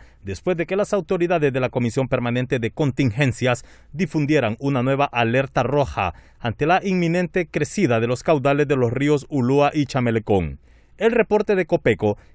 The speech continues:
establece que el caudal se incrementará en aproximadamente dos metros, lo que provocará el desbordamiento de los ríos.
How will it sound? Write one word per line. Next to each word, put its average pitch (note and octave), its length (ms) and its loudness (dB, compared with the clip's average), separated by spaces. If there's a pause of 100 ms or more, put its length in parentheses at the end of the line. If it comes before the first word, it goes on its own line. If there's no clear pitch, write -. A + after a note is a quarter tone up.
establece A#2 640 -2
que A#2 180 -2
el A2 100 -2
caudal A#2 340 -2
se D#3 120 0
incrementará C#3+ 640 0
en D#3+ 140 0
aproximadamente D3 880 -2
dos B2 280 0
metros, D3+ 480 -2 (280)
lo D#3 140 -2
que F3 100 0
provocará D#3+ 520 0
el D#3+ 220 0
desbordamiento C#3 800 0
de C#3 100 2
los A#2 140 0
ríos. A#2 460 -2